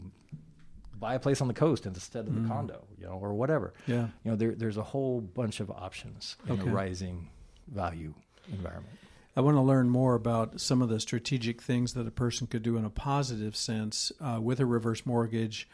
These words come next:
Speaker 2: or other tools that you might, uh, talk about. We're gonna have to bridge this over to, uh, to the podcast on part two. But what I mean in particular is if you do a reverse mortgage, that frees up some, some funds or s-, that you could actually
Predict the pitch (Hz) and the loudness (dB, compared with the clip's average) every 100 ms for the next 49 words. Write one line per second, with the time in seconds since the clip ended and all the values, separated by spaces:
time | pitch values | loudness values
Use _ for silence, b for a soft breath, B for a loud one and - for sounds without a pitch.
0 | b - 135 - 139 156 - 139 120 110 | b 0 2 4 4 4 2 2 2 2
1 | 117 139 127 113 110 110 - 113 107 - | -2 0 2 4 2 0 0 0 0 0
2 | 120 120 113 101 117 120 117 123 - 110 | -2 0 0 0 0 0 2 0 0 -2
3 | 110 B B B 135 131 117 117 113 123 | -2 B B B 4 4 2 -4 0 0
4 | 113 110 117 107 113 107 - 110 - 127 | 0 0 -2 0 0 -2 -2 -2 0 -2
5 | 123 117 107 - 117 104 - 110 - 135 | -2 -4 -4 -4 -4 -4 -4 -4 -2 -2
6 | 113 104 b b b - 113 123 123 120 | 0 -2 b b b -2 2 4 4 4
7 | 120 139 135 113 123 180 131 110 - 139 | 4 6 4 2 0 0 0 0 0 0
8 | 120 117 110 - b b - 147 170 170 | 2 2 -2 -6 b b -6 -2 4 8
9 | 135 127 117 135 135 131 139 123 117 120 | 8 6 4 4 4 4 4 2 0 0
10 | - - 160 165 131 120 - - 120 117 | -2 0 2 4 4 2 2 0 4 4
11 | 113 - b b b - - 117 - 165 | 4 0 b b b -2 2 2 2 4
12 | 170 123 131 135 113 110 - 175 - 143 | 6 6 4 4 2 2 -4 -6 0 0
13 | 143 147 131 120 131 - 139 120 | 2 2 2 2 2 0 -2 0